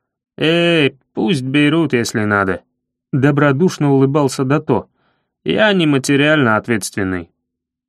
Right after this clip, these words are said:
Иногда какая-нибудь сестра диагностического отделения подлетала к Дато и принималась голосить. «Дато, ну сколько можно сидеть, дурака валять?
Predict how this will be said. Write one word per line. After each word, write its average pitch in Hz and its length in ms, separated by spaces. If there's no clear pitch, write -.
Иногда 120 540
какая-нибудь 170 680
сестра 156 540
диагностического 135 1040
отделения 143 640
подлетала 156 720
к 123 120
Дато 143 300
и 196 100
принималась 160 680
голосить. 151 640
«Дато, 180 440
ну 220 100
сколько 233 360
можно 151 340
сидеть, 170 340
дурака 185 320
валять? 127 320